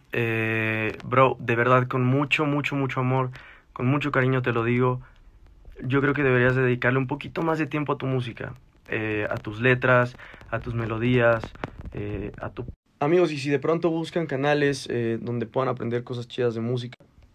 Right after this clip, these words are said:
está, por ejemplo, este, Courthouse, y hay muchos más. El chiste es clavarse y buscar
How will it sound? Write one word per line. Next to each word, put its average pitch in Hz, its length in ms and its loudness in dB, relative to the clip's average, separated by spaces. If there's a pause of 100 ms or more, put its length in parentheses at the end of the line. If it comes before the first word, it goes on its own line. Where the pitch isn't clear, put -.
(840)
está, - 220 -8
por 120 220 -6
ejemplo, 117 400 -6
este, 147 440 -4 (540)
Courthouse, 143 760 0 (1700)
y 139 180 0
hay 151 100 2
muchos 151 320 -4
más. 131 240 -2
El 117 80 -10
chiste 127 220 -12
es 127 60 -12
clavarse 127 600 -2
y 117 40 -4
buscar 113 440 -6